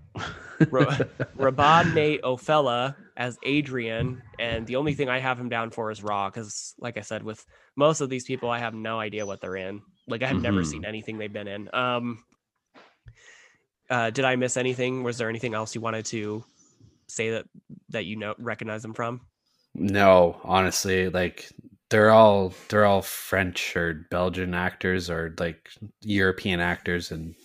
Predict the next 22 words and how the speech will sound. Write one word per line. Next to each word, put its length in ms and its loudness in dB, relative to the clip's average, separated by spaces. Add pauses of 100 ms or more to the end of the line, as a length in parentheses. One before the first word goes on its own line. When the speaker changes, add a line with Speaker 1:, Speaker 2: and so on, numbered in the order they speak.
(240)
Speaker 2:
I 100 -2
don't 140 -8
know, 180 -10
all 180 2
their 160 0
movies 400 -2
and 200 -8
shows 340 -6
and 140 -10
whatnot 260 -6
have 260 -16
been 140 -8
from 220 -12
over 140 -12
there, 200 -8
as 160 -10
far 140 -8
as 120 -6
I 100 -8
could 160 -16
tell. 240 -10 (1080)
Speaker 1:
Yeah. 440 -4